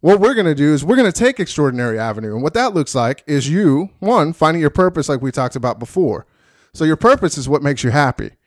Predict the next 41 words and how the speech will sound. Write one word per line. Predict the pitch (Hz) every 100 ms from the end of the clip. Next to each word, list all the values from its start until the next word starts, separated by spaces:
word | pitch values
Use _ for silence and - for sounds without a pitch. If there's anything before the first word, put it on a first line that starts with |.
| _ _ _ 147
And | 156
you |
create | 151 165 175 240
that | 214 156
purpose | 170 147 165 139
and | 139
you | 135
create | - 156 190 233
that | 185 -
passion | 127 120 143 135
and | 135
you | 143
live | 135 165 156
the | 139
life | 127 127
that | 135
you | 131
wanna | 131 139
lead. | 214 139 -
So | - 151 139 - _ _ _
one, | - 226 196 151
set | 202 156
goals. | 151 143 107 - - _ -
You | 123 127
set | 233 240
the |
goals | 202 165 160 151
and | 135 123
put | - 165
it | 156 -
in | 151
your | 185
mindset | 175 143 - 120 117
that | 123
you | 135 165
are | 156
going | 139 151 147
to | 143
accomplish | 160 156 147 123
those | 123
goals | 127 196 151 117 -